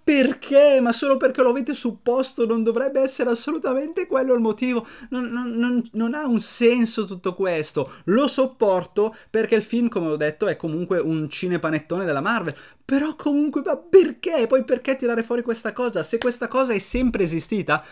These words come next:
dal momento che si chiama eternità, perché Thanos non ne sapeva nulla? Perché Thanos invece di cercare le sette, le, le sei gemme dell'infinito non è andato a eternità a esprimere che metà dell'universo fosse decimato o che,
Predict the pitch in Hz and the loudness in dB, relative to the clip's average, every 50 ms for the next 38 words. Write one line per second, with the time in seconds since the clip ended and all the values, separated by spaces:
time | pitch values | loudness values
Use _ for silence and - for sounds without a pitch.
0 | - _ _ _ 127 120 120 117 110 113 113 147 143 139 139 143 120 113 139 147 | -20 _ _ _ -12 -10 -10 -8 -8 -8 -8 -8 -6 -6 -6 -6 -4 -4 -4 -4
1 | 143 - - - 143 135 113 - 139 139 135 131 131 131 127 123 - 139 117 107 | -4 -8 -8 -6 -6 -6 -4 -2 -2 -2 -2 -2 -4 -6 -6 -4 -4 -4 -2 -2
2 | 110 135 - - - _ _ _ _ _ _ _ _ 269 262 254 254 - 294 277 | -4 -8 -10 -12 -20 _ _ _ _ _ _ _ _ -2 -2 -2 -2 -2 -2 -2
3 | 277 - 262 247 240 233 233 226 - 247 240 226 226 226 - 220 220 220 208 208 | -2 -2 -2 -2 0 0 -2 -2 -2 -4 -2 -2 -2 -2 -2 -4 -4 -2 -4 -2
4 | 208 226 247 233 214 196 175 - - - _ 208 208 214 - 226 226 233 220 220 | -2 0 0 0 0 -2 -4 -6 -12 -8 _ -4 -2 -2 -2 -4 -2 -4 -4 -4
5 | 226 214 - 214 202 208 208 - 202 208 196 - 196 190 - 208 196 190 190 190 | -6 -6 -6 -6 -6 -6 -6 -6 -8 -8 -6 -6 -8 -6 -2 -4 -2 0 0 0
6 | 196 185 190 - - 208 208 - _ - 208 196 185 165 175 185 185 180 185 185 | 0 -2 -2 -4 -4 -6 -6 -8 _ -6 -6 -6 -6 -6 -6 -4 -4 -4 -2 -2
7 | 185 180 - - 220 226 185 160 196 202 220 214 202 190 190 185 196 180 - - | -2 -2 -2 -2 -2 -2 0 0 -2 -2 -2 -2 -2 -2 -2 -4 -4 -8 -8 -6
8 | 196 214 220 226 214 202 196 190 180 170 175 175 180 180 180 190 180 - - 170 | -6 -6 -4 -4 -4 -4 -4 -6 -6 -6 -4 -4 -4 -4 -4 -6 -6 -2 -2 -2
9 | 175 170 170 - 196 190 190 180 175 - 185 185 202 196 - 175 165 160 - - | -2 -2 -2 -2 -2 -2 0 -4 -4 -2 0 0 0 0 -2 -4 -6 -6 -8 -8
10 | - 190 190 190 185 175 180 175 - - - _ - 165 165 170 165 170 165 160 | -8 -8 -6 -6 -6 -6 -6 -8 -10 -18 -20 _ -6 -4 -4 -2 -2 -2 -2 -2
11 | - 196 202 202 190 196 175 180 175 165 165 175 180 180 - 175 - 180 175 - | -2 -2 -2 0 0 -2 -2 0 -2 0 0 0 -2 -2 -6 -8 -8 -6 -8 -6
12 | - 165 151 156 151 - - 147 147 165 175 165 160 160 143 123 - - - 185 | -6 -4 -4 -4 -6 -6 -6 -6 -6 -6 -6 -6 -4 -4 -4 -4 -6 -10 -18 -14
13 | - - 220 226 226 - 208 196 190 | 0 0 0 0 2 2 2 2 2